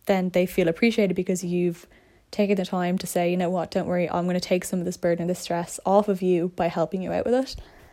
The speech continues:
Um, I actually, I really do like that love language. I think it's a very important thing, and I think people kinda overlook it sometimes.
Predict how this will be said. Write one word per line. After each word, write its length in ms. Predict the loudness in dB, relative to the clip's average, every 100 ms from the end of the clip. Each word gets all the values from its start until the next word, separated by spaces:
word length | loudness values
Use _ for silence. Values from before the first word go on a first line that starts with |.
| -20 _
Um, 260 | 0 0 2
I 100 | 2
actually, 440 | 2 2 2 4 6
I 60 | 6
really 280 | 6 6
do 120 | 6 4
like 140 | 4
that 100 | 4
love 140 | 4 4
language. 260 | 2 2
I 80 | 2
think 180 | 0 0
it's 100 | 0
a 40 |
very 260 | 0 4 4
important 400 | 4 2 0 -2
thing, 220 | 0 0
and 100 | 0
I 40 | 0
think 260 | -2 -2
people 240 | 0 0 2
kinda 200 | 2 2
overlook 360 | 2 2 0
it 80 | -2
sometimes. 480 | -2 2 2 2